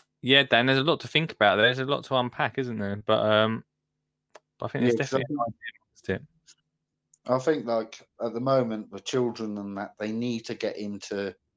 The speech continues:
Speaker 2: doing something like this, especially when we're go-, we might be on another lockdown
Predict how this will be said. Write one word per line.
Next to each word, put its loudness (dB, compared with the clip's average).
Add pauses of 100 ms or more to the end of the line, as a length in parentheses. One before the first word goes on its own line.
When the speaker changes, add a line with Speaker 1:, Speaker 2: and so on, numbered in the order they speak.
Speaker 2:
doing 0
something -8
like -8
this, -8
especially -6
when -2
we're -4
go-, -2 (580)
we 0
might 2
be -4
on 0
another -2
lockdown -2